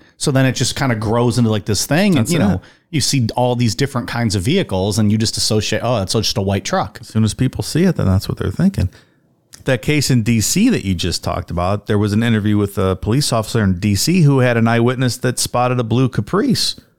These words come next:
Speaker 2: driving around the corner with their lights off at night. And he said that no one up in Montgomery County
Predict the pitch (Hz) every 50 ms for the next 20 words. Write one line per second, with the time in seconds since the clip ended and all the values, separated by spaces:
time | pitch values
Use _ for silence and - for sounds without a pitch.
0 | _ _ _ _ _ _ - 110 117 113 117 117 123 123 123 123 123 123 123 -
1 | - _ _ _ _ _ - 104 107 107 113 147 185 - - - 104 98 98 98
2 | 101 107 110 117 - 156 147 151 185 233 226 - - - 85 85 92 - - 143
3 | 180 220 226 147 92 - - - _ _ _ _ _ _ _ _ _ - 92 90
4 | 104 135 180 - - 104 101 104 113 110 110 107 107 107 113 117 117 113 110 113
5 | 110 107 107 107 101 - 107 104 101 95 - - 113 147 170 139 104 98 101